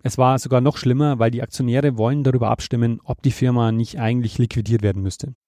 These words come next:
Weil sie haben keine Hoffnung mehr auf Rettung und sie denken sich, naja, lieber nehmen wir jetzt noch das Geld raus, das in der Firma ist, verkaufen das, die Hotels und so, die wir haben und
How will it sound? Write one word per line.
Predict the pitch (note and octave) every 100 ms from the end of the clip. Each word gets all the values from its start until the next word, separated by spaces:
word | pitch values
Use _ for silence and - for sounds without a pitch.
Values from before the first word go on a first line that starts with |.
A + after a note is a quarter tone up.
| _ _ _ _ _ _ _ - _ _ _
Weil | B2+ B2
sie | C#3
haben | C#3
keine | C#3+ C3+
Hoffnung | C3+ G3+ D3+
mehr | A#2+ A#2
auf | - C3+
Rettung | C3 C#3 D3
und | C3+ D3+ F3+ - -
sie | - B2+
denken | C3 C#3+
sich, | C3 A#2+
naja, | C3 C3+
lieber | C3 E3+ F3 C#3
nehmen | C#3 C3+
wir | A#2
jetzt | C#3 F3
noch | D#3
das | B2+ -
Geld | C3 B2
raus, | G#2 G2+
das | A#2
in | C3+
der | B2
Firma | - C#3+ G2+
ist, | -
verkaufen | - - B2+ D#3+ A2
das, | G#2 -
die | - A2
Hotels | G#2+ A#2+ A#2 C3+
und | A#2
so, | A2+
die | G2+
wir | G#2
haben | G2+ A2+ A2+
und | G#2